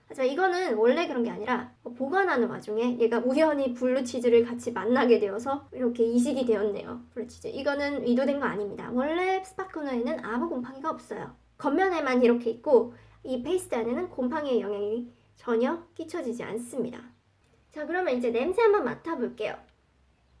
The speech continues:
딱 먼저 느껴지는 인상은 굉장히 싱그러운 풀 냄새 같은 그런 인상이 떠올라요. 그리고 견과류의 기름진 고소함.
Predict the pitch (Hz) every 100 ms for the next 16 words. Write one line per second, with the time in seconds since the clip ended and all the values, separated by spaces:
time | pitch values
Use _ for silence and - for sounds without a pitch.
0 | _ _ _ _ _ _ _ _ _ _
1 | _ _ _ _ _ _ _ _ _ _
2 | _ 427 403 240 - 262 269 349 440 359
3 | 240 247 262 269 190 180 240 269 214 -
4 | 226 240 240 403 415 427 339 233 208 240
5 | 392 359 330 285 233 190 208 233 240 -
6 | - 359 392 - 277 240 240 339 339 240
7 | 240 269 285 - - - _ _ _ _
8 | _ - 294 285 381 427 415 330 254 285
9 | 403 403 330 320 - 262 349 330 254 240
10 | 247 254 180 -